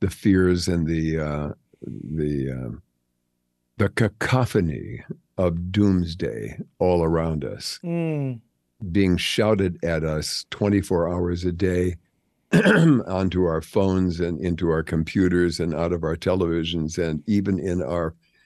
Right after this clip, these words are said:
Speaker 1: our, um, movies. Uh, you know, I, I did a, uh, a piece of art because I also do art, and, and, um,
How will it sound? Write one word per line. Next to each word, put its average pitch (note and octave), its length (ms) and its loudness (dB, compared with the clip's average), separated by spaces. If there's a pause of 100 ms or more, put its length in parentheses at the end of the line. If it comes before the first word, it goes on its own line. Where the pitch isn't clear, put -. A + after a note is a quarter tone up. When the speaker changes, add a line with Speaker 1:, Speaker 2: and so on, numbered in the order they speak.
(720)
Speaker 1:
our, F2 540 -2
um, E2 340 -2
movies. F2+ 720 2
Uh, D#2 220 -4
you F2+ 140 -2
know, F#2 180 0
I, F2+ 140 0 (640)
I G2 80 0
did A#2+ 240 4
a, G2 300 2
uh, F2 280 -4 (100)
a E2+ 120 -2
piece G2 280 0
of E2 120 -2
art F2+ 300 2 (920)
because E2+ 260 -4
I D#2+ 100 2
also D#2+ 440 0 (460)
do D#2+ 220 0
art, D2+ 320 -4
and, C#2+ 340 -6 (240)
and, D#2 360 -4
um, C#2+ 360 -8